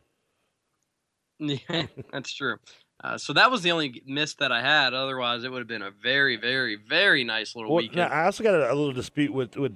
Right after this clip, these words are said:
Speaker 2: with Dave's. He, he was kind of more, was it one three and one? Didn't the, uh, Louisville-Auburn game push on the over-under at fifty-five?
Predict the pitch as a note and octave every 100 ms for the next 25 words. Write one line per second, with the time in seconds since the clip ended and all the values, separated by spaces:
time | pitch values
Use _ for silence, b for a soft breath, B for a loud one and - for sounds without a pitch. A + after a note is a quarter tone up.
0 | - B2 A2 B2+ E3+ C4 A#3 - - A#2
1 | C#3+ F#3+ C3+ F#3 A3 - D#3+ D3+ C3+ C#3
2 | C#3 B2+ A#2 A2 F2+ A2 C#3+ D3+ D3+ D3+
3 | C3 A2+ E3+ A#3+ B2 D3+ F#3+ E3 - E3+
4 | D#3 D3 C#3 C3 b b b - D3+ F3
5 | E3+ D#3+ E3 F3+ E3+ D3+ - D#3+ E3+ E3+
6 | D#3 D3+ D3 D3 E3 B2+ D#3 D3 D3 D3
7 | G3+ G#3+